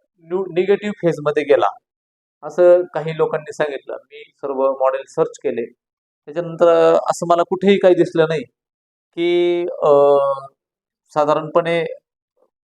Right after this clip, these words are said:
कुठल्याही एखाद्या मॉडेलने आतापर्यंत फोरकास्ट केलं नाही. फक्त आयआयएमटी पुणे यांच्या एका साईटवरती, अ, झिरो पॉइंट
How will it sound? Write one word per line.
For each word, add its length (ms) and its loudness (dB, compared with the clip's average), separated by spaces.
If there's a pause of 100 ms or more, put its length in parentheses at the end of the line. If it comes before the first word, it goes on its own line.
कुठल्याही 400 4
एखाद्या 460 -4
मॉडेलने 400 2
आतापर्यंत 500 -2
फोरकास्ट 380 -10
केलं 160 -8
नाही. 160 -8
फक्त 220 -6 (640)
आयआयएमटी 580 2
पुणे 300 -2 (500)
यांच्या 300 0
एका 280 4
साईटवरती, 760 0 (460)
अ, 140 -4 (380)
झिरो 480 -2
पॉइंट 400 -2